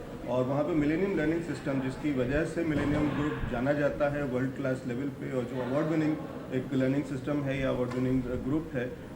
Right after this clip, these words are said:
वो वहाँ पे नहीं है और वो स्कूल को इसकी कोई अथॉरिटी नहीं है और उसके खिलाफ हमने कानूनी कार्रवाई भी शुरू करी हुई है। लेकिन, अ, इसलिए कि सूरत की जनता को, सूरत के बच्चों को बढ़िया पढ़ाई, बड़ी शिक्षा, अच्छे से अच्छे,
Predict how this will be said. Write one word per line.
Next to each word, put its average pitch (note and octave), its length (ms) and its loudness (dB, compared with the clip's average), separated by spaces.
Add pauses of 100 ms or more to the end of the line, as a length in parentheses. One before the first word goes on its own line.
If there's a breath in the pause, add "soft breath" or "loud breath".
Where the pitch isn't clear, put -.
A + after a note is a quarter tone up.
वो E3+ 480 2
वहाँ D3 200 2
पे D3+ 120 0
नहीं C#3 260 2
है D3+ 200 -2
और C3 520 0
वो D3+ 200 0
स्कूल D3+ 400 0
को F3 280 0
इसकी D3+ 280 0
कोई D#3+ 240 2
अथॉरिटी D3+ 460 0
नहीं D#3 180 2
है F3+ 120 -2
और B3 120 0
उसके E3+ 260 -2
खिलाफ D3+ 340 -2
हमने D3+ 340 2
कानूनी C#3+ 340 2
कार्रवाई C#3 300 0
भी C#3+ 100 -4
शुरू C3 200 -4
करी B2 260 -2
हुई C3+ 180 -2
है। B2 400 -6 (120)
लेकिन, C3+ 320 0
अ, - 360 -4 (680)
इसलिए G3+ 400 0
कि D#3 360 -2
सूरत D#3 340 0 (160)
की F3+ 120 2
जनता C3 320 2
को, E3+ 180 -4
सूरत B2+ 300 -4
के C#3 60 -6
बच्चों A#2+ 340 -4
को D3 200 -4
बढ़िया C3 280 0
पढ़ाई, C3+ 280 -2
बड़ी B2+ 300 -4
शिक्षा, C3 640 -6
अच्छे C3 280 -4
से C3+ 100 -4
अच्छे, B2+ 320 -6